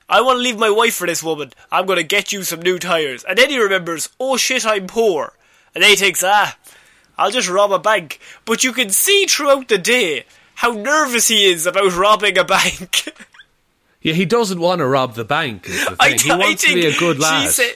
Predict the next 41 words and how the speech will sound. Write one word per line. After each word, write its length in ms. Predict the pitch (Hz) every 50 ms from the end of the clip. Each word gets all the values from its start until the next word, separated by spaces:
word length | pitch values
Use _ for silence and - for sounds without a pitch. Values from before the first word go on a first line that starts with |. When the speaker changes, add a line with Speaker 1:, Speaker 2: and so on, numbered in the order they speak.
| - _ _ - - - - -
Speaker 1:
I 120 | 277 330
think 220 | 330 349 349 339
she 300 | 320 - - 302 269 277
said, 380 | 302 - 254 226 208 196 175 151 - - -
"You 100 | - 233
could 180 | 226 294 285 233
rob 220 | 349 370 370 349
a 60 | 254
bank," 320 | 196 165 254 277 254 196 -
and 100 | 196 226
he 80 | 262
went, 240 | 269 233 214 202 180
"Yeah, 300 | 254 294 311 294 285 269
yeah, 240 | 254 262 262 254 247
no, 340 | 240 262 254 240 226 196 185
yeah." 340 | 202 220 220 202 175 135 - _ - - -
Trying 220 | - - 240 214
to 80 | 202 202
impress 400 | 190 160 190 202 220 247 - -
her. 200 | 160 127 - -
"No, 240 | 208 240 226 208
absolutely, 800 | 202 220 247 - - 202 175 180 190 208 233 - 180 156 135 143
yeah, 240 | 165 180 175 170 170
yeah, 120 | 160 147
I'll 100 | 143 147
rob 180 | 175 196 202 196
Speaker 2:
And 20 |
Speaker 1:
a 20 | 160
Speaker 2:
then 40 | 139
Speaker 1:
bank." 80 | 160 165
Speaker 2:
she 40 | 151
was 120 | 139 123
like, 140 | 139 131 123
"I've 140 | 127 131 131
made 220 | 147 156 156 156
an 60 | 151 147
appointment 480 | 135 - 165 156 156 143 131 139 131
with 120 | 135 135 -
the 60 | -
tyre 340 | - - 143 143 151 160 160
guy." 360 | 147 170 175 175 185 185